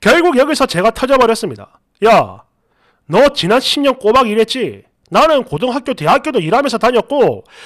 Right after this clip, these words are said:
그거까지 다 합치면 십오 년을 단 한 번도 일주일 이상 쉬어본 적이 없어. 회사 이직을 해도 그 사이에 쉬는 기간 없이 다 일하고 그건 너 다 알고 있잖아.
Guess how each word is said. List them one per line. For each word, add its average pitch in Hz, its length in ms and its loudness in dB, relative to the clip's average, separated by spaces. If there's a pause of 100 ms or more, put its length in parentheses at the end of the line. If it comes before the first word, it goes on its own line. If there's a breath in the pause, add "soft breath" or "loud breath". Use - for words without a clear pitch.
(220 loud breath)
그거까지 311 440 0
다 170 140 -2
합치면 269 440 0
십오 254 480 -2
년을 277 260 -2
단 214 180 -4
한 392 240 -4
번도 381 420 0
일주일 339 440 -2
이상 208 200 -6
쉬어본 233 400 0
적이 285 160 -4
없어. 180 440 -2 (540 soft breath)
회사 277 260 2
이직을 277 440 0
해도 226 520 2
그 - 160 -8
사이에 294 360 -4
쉬는 285 320 -4
기간 269 240 -2
없이 202 260 -2
다 254 280 0
일하고 240 680 0 (320 loud breath)
그건 403 240 0
너 392 100 2
다 320 200 2
알고 311 240 0
있잖아. 160 480 -2